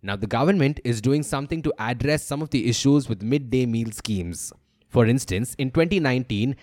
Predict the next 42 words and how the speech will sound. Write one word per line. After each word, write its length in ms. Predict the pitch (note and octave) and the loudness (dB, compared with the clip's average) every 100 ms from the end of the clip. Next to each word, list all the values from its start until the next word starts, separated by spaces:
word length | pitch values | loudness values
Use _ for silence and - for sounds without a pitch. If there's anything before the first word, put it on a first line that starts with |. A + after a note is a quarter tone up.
| - - | -16 -6
it 160 | C#3 C3 | 0 2
decided 440 | C#3+ D#3 D3+ F3 | 2 2 2 4
to 140 | D#3 | 4
adopt 400 | G#2+ G#2+ A#2+ C#3+ | 4 4 2 4
an 100 | C#3+ | 0
official 500 | G#2+ G#2+ F#3 F#3+ G#3 | 0 -2 0 4 4
system 400 | F#3 C3+ - D#3 D3 | 4 0 0 -2 -2
to 80 | |
monitor 360 | G#2 G#2+ B2+ C#3+ | 0 0 2 0
food 340 | - C#3 D3 | 2 4 4
quality. 540 | - G#2+ F#2+ E2+ D#2 - _ _ _ _ | 4 2 0 -4 -12 -16 _ _ _ _
Two 140 | C#3+ D#3+ | 8 8
to 60 | |
three 240 | - B2+ C3+ | 6 2 2
members 480 | A#2+ A2+ B2 C3 | 2 2 4 4
of 80 | A#2+ | 0
the 80 | G2 | -6
school 300 | - B2 B2+ | -2 4 4
management 480 | A#2+ A2 G#2+ A#2+ A2+ | 4 -2 -2 -4 -2
committee 500 | G#2+ A2 A#2 C#3 D3+ _ _ | -2 -2 -2 -4 -4 _ _
and 140 | G2+ A2+ | -4 -2
at 160 | - | 0
least 260 | D3+ D#3 - | 0 -2 -2
one 300 | A2+ C#3+ F3+ | 0 0 0
teacher 480 | F3+ F#3+ - A#2 B2 | -2 -2 2 2 2
must 220 | B2 - | -2 -2
now 180 | C3 D3+ | -2 -2
taste 420 | - E3 F#3 - | 2 4 4 2
the 60 | |
food 280 | D#3 C#3+ D#3 | -2 4 4
before 260 | C3 A#2+ B2+ | 2 2 2
serving 400 | - D3 E3 E3 | 4 4 4 2
it 100 | E3 | 0
to 80 | B2+ | -2
children. 560 | - D3+ D3 A#2 E2+ - _ _ _ _ _ | 4 4 6 4 2 -6 _ _ _ _ _
It 140 | B2 D3 | 0 4
even 160 | E3 | 4
asked 280 | C#3+ D3+ - | 2 0 -2
schools 440 | - C#3 C#3 D3 - | 0 4 8 6 4
to 80 | |
procure 420 | B2 A2+ - C#3+ C#3+ | -2 -2 2 4 4
only 380 | A#2+ B2+ C#3 D3+ | 0 0 0 -2